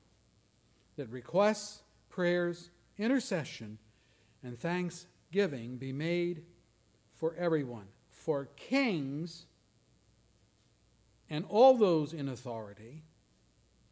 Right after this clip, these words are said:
that we may live peaceful and quiet lives in all godliness and holiness."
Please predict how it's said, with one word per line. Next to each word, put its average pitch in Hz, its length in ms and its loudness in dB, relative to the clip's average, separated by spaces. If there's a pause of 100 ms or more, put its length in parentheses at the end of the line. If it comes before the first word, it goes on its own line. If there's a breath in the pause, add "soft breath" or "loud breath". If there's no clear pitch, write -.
(400)
that 165 240 0
we 202 540 2
may 170 180 0
live 165 320 4
peaceful 220 400 -6
and 160 140 -4
quiet 190 320 -6
lives 160 280 -2
in 143 80 -6
all 135 200 -6
godliness 147 680 -6
and 131 160 -12
holiness." 117 520 -12